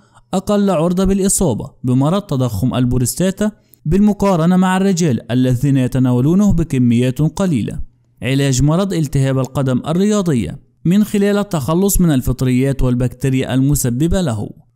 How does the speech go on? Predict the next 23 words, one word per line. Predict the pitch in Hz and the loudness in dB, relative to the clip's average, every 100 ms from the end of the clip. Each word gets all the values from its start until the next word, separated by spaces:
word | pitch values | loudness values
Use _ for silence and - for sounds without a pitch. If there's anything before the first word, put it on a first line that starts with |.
| _ _ | _ _
مقاومة | 143 135 143 131 156 202 196 | -2 0 0 0 2 0 -2
السرطان | 190 - 202 190 180 202 | -4 0 -2 0 0 0
لاحتوائه | 196 202 196 175 147 151 139 196 | 0 -2 -2 -2 0 0 0 0
على | 196 175 135 | 0 0 0
نسبة | 139 135 135 | 0 0 -2
كبيرة | 131 131 139 135 | -2 0 0 2
من | 131 | 2
مادة | 131 135 131 127 127 | 2 2 0 -2 -2
السيلينيوم. | 123 - 139 131 131 160 208 214 - _ _ _ 135 | -4 -2 0 2 2 2 2 0 -4 _ _ _ -2
مقاومة | 135 139 131 139 147 131 - | 0 0 0 0 0 -2 -6
السرطان | 185 226 214 202 151 92 - - - | -4 -2 -2 0 -2 -2 -6 -10 -4
لاحتوائه | 131 120 - 131 123 143 202 | -4 -4 -2 0 0 0 0
على | 202 185 139 | 0 0 2
نسبة | 139 - 135 | 0 0 0
كبيرة | 131 131 139 131 | 0 0 0 2
من | 127 131 | 2 2
مادة | 135 127 - 143 | 2 -2 -4 -4
السيلينيوم | 143 175 190 190 202 220 208 - _ _ - | -2 0 2 2 4 2 0 -4 _ _ -6
التي | 180 208 214 | -2 0 -2
تقضي | 196 208 196 202 | -2 -4 -2 -2
على | 175 196 | 0 0
الجذور | 202 175 165 165 185 196 | 0 2 0 0 -2 -2
الحرة. | 202 156 101 65 | -4 -2 -4 -6